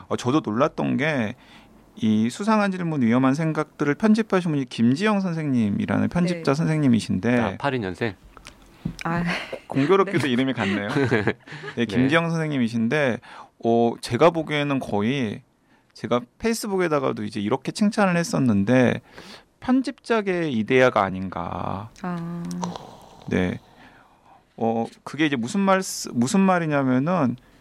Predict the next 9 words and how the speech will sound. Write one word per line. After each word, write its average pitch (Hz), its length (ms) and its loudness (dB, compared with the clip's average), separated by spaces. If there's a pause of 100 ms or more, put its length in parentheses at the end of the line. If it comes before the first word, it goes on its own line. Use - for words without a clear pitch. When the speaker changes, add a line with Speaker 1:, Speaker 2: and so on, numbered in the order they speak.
(460)
Speaker 1:
이제 - 160 -4
교과서 247 800 4
편집을 208 600 0
전문으로 151 560 2
하는 139 260 2
출판사의 160 960 2
Speaker 2:
네. 110 100 4
Speaker 1:
임프린트잖아요. 113 1000 0
Speaker 2:
네. 170 300 0